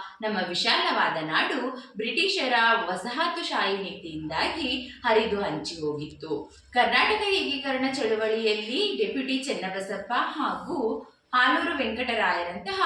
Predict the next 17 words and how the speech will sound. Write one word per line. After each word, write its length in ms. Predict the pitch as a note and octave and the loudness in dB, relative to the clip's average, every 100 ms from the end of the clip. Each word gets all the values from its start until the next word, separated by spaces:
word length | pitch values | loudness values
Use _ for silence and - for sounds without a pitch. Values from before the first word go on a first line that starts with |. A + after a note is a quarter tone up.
| C#4+ - | 6 4
ಅನೇಕ 280 | - G4+ G#4+ F#4+ | 4 2 2 2
ಅನೇಕ 300 | C4 A3 G3+ | 2 0 -4
ಪುಣ್ಯಜೀವಿಗಳು 1120 | G3 F#3 E3+ E3 D#3 D#3 - A4 G4+ C#4+ D4+ | -8 -8 -8 -8 -8 -10 -4 0 2 2 0
ಕರ್ನಾಟಕ 540 | C4 F3 G#3 D#4 D#4 | -2 0 0 0 -2
ಏಕೀಕರಣಕ್ಕೆ 1120 | B3+ G#3 F3+ G3+ F#3+ F3 E3 E3 E3+ F4 C4+ | -2 -2 -4 -8 -8 -6 -6 -6 -10 -6 -2
ಶ್ರಮಿಸಿ 880 | A3+ - D#3 - - C#4+ G#3+ B3+ - - | -2 -2 -4 -6 -6 -2 -2 -4 -8 -6
ಸ್ವತಂತ್ರ 400 | G#3+ A3+ - A4 F4 | -4 0 0 0 2
ಭಾರತದಲ್ಲಿ 580 | C#4+ A#3 A3+ G#3+ G#3+ A3+ | 2 2 0 -4 -2 -2
ಸಾವಿರದ 320 | G3+ F#3 F3 | -4 -4 -4
ಒಂಬೈನೂರ 420 | F3+ G3 A3+ C#4 E4 D#4+ | -4 -4 -2 0 2 0
ಐವತ್ತಾರು 760 | A3+ F#3+ - A3+ D#4+ D#4 B3 | -2 -4 -2 2 2 2 0
ನವೆಂಬರ್ 560 | A3+ - F3+ F3 E3+ - | -4 -6 -6 -4 -4 -4
ಒಂದರಂದು 680 | - F3 G3 - C#4 B3+ - - - | -6 -2 0 0 0 -2 -4 -10 -8
ನಮ್ಮ 160 | F#3 | -6
ಕನ್ನಡ 480 | F#3 G3 A3 F#4 D#4+ A#3 | -4 0 0 0 0 0
ನಾಡಿನ 600 | A3+ E3+ E3+ F3 E3+ E3+ | 0 0 -2 -4 -6 -6
ಉದಯವಾಗಿದ್ದಕ್ಕೆ 1300 | F3 B3 B3 - D3+ D#3 D#3 A#3+ - G3 F3 F3 - | -2 0 0 0 -2 -6 -8 -8 -6 -6 -6 -8 -12